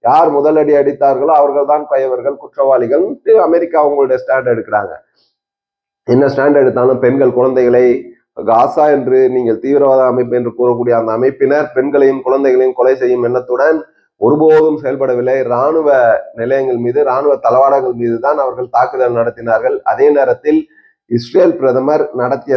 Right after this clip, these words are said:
தாக்குதல், இஸ்ரேல் நடத்திய தாக்குதல் ஒரு கொடூரமான தாக்குதல். கொலை குற்றம் செய்த நாடுகள் பட்டியலில் இஸ்ரேல் இணைந்திருக்கிறது. குற்றவாளிகள் நாடுகள், குற்றவாளி பிரதமரை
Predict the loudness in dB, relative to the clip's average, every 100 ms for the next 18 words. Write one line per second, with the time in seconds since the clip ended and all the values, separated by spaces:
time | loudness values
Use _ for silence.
0 | 0 0 0 0 0 0 -4 -12 -2 0
1 | 2 0 -2 -2 0 0 0 0 2 2
2 | 0 0 2 2 2 0 -2 -4 -4 -4
3 | -2 0 0 -2 -4 -4 -2 0 0 0
4 | 2 2 0 -2 -2 -2 -2 -8 -8 -2
5 | -2 0 0 2 2 0 -2 -6 -6 -8
6 | _ _ _ -10 -10 -4 0 2 2 2
7 | 0 0 0 0 0 -2 -8 -2 0 2
8 | 0 0 0 2 2 2